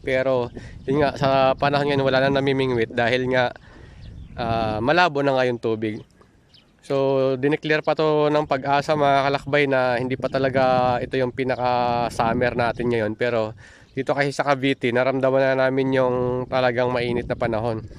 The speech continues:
Although nung mga nakarang araw at tsaka ngayong araw to is umulan na nakarang araw, ngayon medyo makulimlim. Pero hindi pa rin talaga napunuan yung pagkukulang sa tubig dito. Pero thankful pa rin at may umaagos pa rin tubig.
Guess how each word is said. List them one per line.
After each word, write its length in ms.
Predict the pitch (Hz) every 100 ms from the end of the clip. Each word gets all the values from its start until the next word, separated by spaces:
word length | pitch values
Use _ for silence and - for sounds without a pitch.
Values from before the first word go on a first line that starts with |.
| - - - - - -
Although 240 | 147 165
nung 160 | 170 170
mga 240 | 165 165
nakarang 320 | 151 165 165 170
araw 320 | 160 156 139
at 80 | 135
tsaka 480 | 156 151 147 147 147
ngayong 160 | 151 156
araw 320 | 147 143 139
to 160 | 143 131
is 480 | - - - - -
umulan 320 | 139 147 151
na 80 | 147
nakarang 320 | 143 143 143
araw, 320 | 151 160 151 139
ngayon 160 | 143
medyo 240 | 143 127 135
makulimlim. 720 | 131 139 143 135 113 117 117 - - - - - -
Pero 720 | - 151 156 151 147 143 139 135 - - - - -
hindi 160 | 143 160
pa 160 | 160
rin 160 | 165 165
talaga 240 | 160 151
napunuan 560 | 156 151 156 151 151 151
yung 160 | 147
pagkukulang 480 | - 143 143 147 135
sa 80 | 139
tubig 320 | 143 131 127
dito. 400 | 127 131 127 107 101 -
Pero 480 | 175 185 180 170 170
thankful 320 | 170 160 165
pa 160 | 160
rin 160 | 147 135
at 80 | -
may 400 | 143 139 139 139
umaagos 480 | 135 135 131 131 -
pa 160 | 127
rin 160 | 123 117
tubig. 320 | 113 101 104